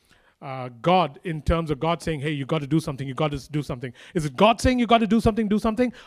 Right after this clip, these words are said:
or is it you saying, "You gotta do something, do something"? At the end of the day, guys, whenever there's fretting involved, fretting,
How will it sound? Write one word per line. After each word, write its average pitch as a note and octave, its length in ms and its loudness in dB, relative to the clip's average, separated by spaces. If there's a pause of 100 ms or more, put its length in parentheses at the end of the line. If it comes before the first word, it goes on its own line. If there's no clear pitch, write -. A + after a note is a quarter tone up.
or F#3 140 6
is F#3 100 8
it D3 100 -6
you B3 160 6
saying, F#3 280 2
"You E3+ 80 2
gotta D#3+ 220 2
do D#3 140 4
something, C#3+ 300 -2
do C#3 80 -2
something"? C3 300 -8 (240)
At F#3 100 0
the G3 100 8
end C4 120 4
of C4+ 80 2
the A#3+ 60 4
day, F#3+ 260 6 (480)
guys, A#3 300 4 (180)
whenever A#3+ 320 2
there's A3+ 200 2
fretting G#3 600 2
involved, C#3 520 -2 (200)
fretting, F#3 540 -2